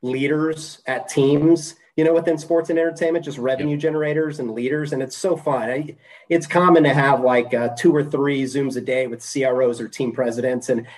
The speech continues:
Speaker 1: to have that access to those leaders and to be able to learn and listen to all the new and cool stuff that they're doing, uh, for sure is one of the highlights.
Speaker 2: Absolutely. And, and Brendan, you kind of talked about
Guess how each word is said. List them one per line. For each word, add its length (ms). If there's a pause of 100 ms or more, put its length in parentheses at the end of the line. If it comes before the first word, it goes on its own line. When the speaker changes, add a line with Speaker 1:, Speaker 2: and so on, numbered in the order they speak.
(120)
Speaker 1:
to 120
have 220
that 160
access 680
to 100
those 320
leaders 560
and 240
to 80
be 140
able 160
to 120
learn 460
and 120
listen 340
to 40
all 220
the 80
new 260
and 100
cool 220
stuff 320
that 160
they're 140
doing, 440 (300)
uh, 240
for 140
sure 320
is 120
one 160
of 40
the 80
highlights. 640 (160)
Speaker 2:
Absolutely. 480
And, 120
and 140
Brendan, 300
you 240
kind 160
of 80
talked 300
about 600